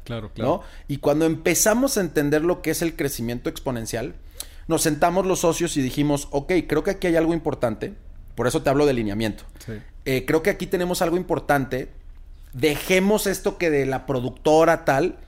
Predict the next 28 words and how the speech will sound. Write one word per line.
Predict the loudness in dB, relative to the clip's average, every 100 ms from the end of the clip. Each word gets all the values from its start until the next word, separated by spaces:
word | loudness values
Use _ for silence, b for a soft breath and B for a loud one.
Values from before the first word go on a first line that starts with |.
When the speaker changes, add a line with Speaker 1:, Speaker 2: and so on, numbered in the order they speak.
| b b b
Speaker 2:
y | 2
vámonos | 6 6 4 2
sobre | 2 2 4
el | 4
medio, | 6 4 4
Speaker 1:
Enfoquémonos. | 0 -2 0
Speaker 2:
¿no? | 2 2
Speaker 1:
Ujú. | 0 -6 -2
Speaker 2:
Enfoquémonos | -2 0 0 2 2 4 2 2
en | 2
el | 2
medio". | 4 4 4 4
Y |
ellos, | 4 2 0
"Órale, | 4 4 4 2 4
va". | 6 4 0 -12 -18 -18 -18 -18 -16 -14 -4
Nos | -2 2
fuimos | 2 2 4
alineando | 4 4 2 2 2 -2 -4 b b b b b 0
y | 2 4
de | 6
ahí | 6 6 2
cuando | 0 2 2
dijimos, | 2 2 2 0 -6 0
"Esta | 0 2 4
es | 4
la |
alineación" | 6 4 2 2 2 2